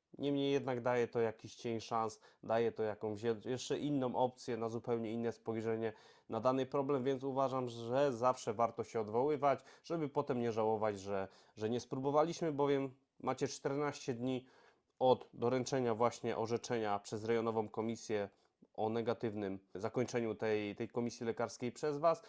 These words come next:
i macie czternaście dni na to, żeby to orzeczenie, żeby to orzeczenie złożyć, więc weźcie to pod uwagę. Im dłużej się będziecie zastanawiali, tym dłużej czas będzie grał na, na waszą niekorzyść.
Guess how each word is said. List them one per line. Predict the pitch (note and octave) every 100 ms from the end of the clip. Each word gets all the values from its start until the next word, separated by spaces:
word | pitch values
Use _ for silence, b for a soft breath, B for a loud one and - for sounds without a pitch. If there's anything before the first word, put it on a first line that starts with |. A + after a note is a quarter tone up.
| B
i | C3
macie | C#3+ C#3+
czternaście | - - C3+ D3 - B2
dni | B2+
na | C3 C3
to, | C3
żeby | A#2+ A2+
to | A2+ A#2
orzeczenie, | G#2 G#2+ G#2+ G2 G2 F#2 B B B
żeby | A2+ G#2+
to | A2 G#2
orzeczenie | G2+ G#2+ G#2 A2
złożyć, | D3+ C#3+ C#3 A#2+
więc | C3 C3+ - - _ -
weźcie | C3 C3+ C#3+
to | -
pod | A#2+ A#2+ B2+
uwagę. | A#2+ C#3 B2+ B2+ B2+ B -
Im | B2+
dłużej | C3 C3+ B2+
się | C3+
będziecie | A#2 A#2+ B2 C3
zastanawiali, | A#2 - A#2 A#2 A#2+ A#2+
tym | - C#3
dłużej | A#2 A#2+ A#2 A2+
czas | A2+ G#2
będzie | G2+ G2 F#2+
grał | F#2+ F#2 F#2 B B -
na, | G2 F#2+ F#2 _ -
na | A2
waszą | A2+ - A#2+
niekorzyść. | C3 C#3+ A#2+ F2 E2 -